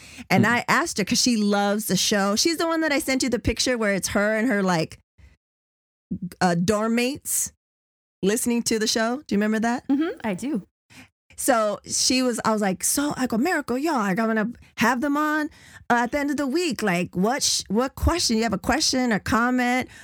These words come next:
Speaker 1: or something?" She was like, "Uh, I'm fangirling out so hard, I, I can't even think of a question." <laughs>
Speaker 3: Okay.
Speaker 1: She's like, "But please let them know how awesome they are.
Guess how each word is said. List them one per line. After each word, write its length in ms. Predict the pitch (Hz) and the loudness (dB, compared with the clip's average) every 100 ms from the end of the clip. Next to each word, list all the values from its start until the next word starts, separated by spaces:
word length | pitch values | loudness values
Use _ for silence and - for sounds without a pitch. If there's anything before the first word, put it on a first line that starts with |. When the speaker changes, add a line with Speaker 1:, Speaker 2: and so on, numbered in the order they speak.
| - | -6
Speaker 1:
or 80 | - | -2
something?" 480 | 254 262 247 262 233 | 0 0 0 0 0
She 240 | - 277 | 0 2
was 180 | 277 240 | 0 0
like, 240 | 226 208 302 - - 247 - | 0 -2 -6 -14 -14 -8 -4
"Uh, 720 | 202 220 262 254 262 151 113 | 0 2 2 0 0 -2 -4
I'm 260 | - - 269 | 0 0 0
fangirling 540 | 330 330 320 320 320 | 0 0 0 0 0
out 220 | 311 302 285 | 2 0 0
so 140 | 311 | 0
hard, 280 | 294 294 302 | 0 0 2
I, 260 | 302 254 285 | 2 2 0
I 40 | |
can't 240 | 294 294 | 0 0
even 160 | 311 294 | 0 -2
think 180 | 294 285 | -2 -2
of 80 | 277 | -2
a 60 | |
question." 720 | - 269 302 - 247 254 262 494 | 0 0 0 0 0 0 -2 -2
<laughs> 60 | 807 831 1077 1077 - - - | -6 -8 -12 -14 -20 -20 -16
Speaker 3:
Okay. 60 | 277 - | -14 -4
Speaker 1:
She's 200 | 277 247 | -2 0
like, 180 | 254 233 | 0 0
"But 160 | 247 | -4
please 280 | - 277 302 | -2 -4 -2
let 180 | 320 302 | -2 -2
them 200 | 302 294 | -2 0
know 220 | 247 240 240 | 2 0 0
how 200 | 254 - | -2 -2
awesome 380 | 196 240 - 269 | -2 -2 -2 -2
they 140 | 269 262 | -2 -2
are. 500 | 262 254 240 240 240 | -2 0 0 0 -2